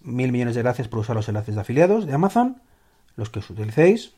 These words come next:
sabéis que no os supone más esfuerzo que hacer clic en, en el enlace y luego ya compráis normalmente con lo que queráis, sin que os cobren más. Lo único que una pequeña parte, bueno, muy pequeñita, pero se agradece muchísimo, va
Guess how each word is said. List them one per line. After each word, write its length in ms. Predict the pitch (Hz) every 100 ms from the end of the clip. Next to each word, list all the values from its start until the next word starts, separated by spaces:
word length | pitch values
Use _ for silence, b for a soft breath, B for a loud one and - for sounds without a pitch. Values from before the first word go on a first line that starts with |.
| _
sabéis 320 | - 104 110
que 100 | -
no 140 | 107 107
os 100 | 107
supone 480 | 110 110 107 101 104
más 300 | 104 107 107
esfuerzo 400 | - 123 - 104
que 180 | 101
hacer 240 | 98 - 107
clic 240 | 117 113
en, 300 | 107 104 104
en 160 | 104 113
el 140 | 110
enlace 420 | 120 165 214 226 B B -
y 80 | 117
luego 160 | 117
ya 140 | 113 113
compráis 280 | 113 117 110
normalmente 800 | 113 110 117 120 110 107 104 - _
con 120 | -
lo 80 | 107
que 60 | 110
queráis, 420 | 127 165 220 - b b b b b
sin 180 | - 117
que 80 |
os 60 | 113
cobren 240 | 113 110
más. 320 | 123 165 160 -
Lo 60 |
único 200 | 104 107
que 80 | 104
una 120 | 107
pequeña 280 | 110 107 104
parte, 300 | 110 110 160
bueno, 220 | 131 113
muy 120 | 117 110
pequeñita, 460 | 110 113 123 214
pero 260 | 208 95 104
se 140 | -
agradece 300 | 101 101 -
muchísimo, 440 | 104 - 123 147 127
va 440 | 104 101 101 -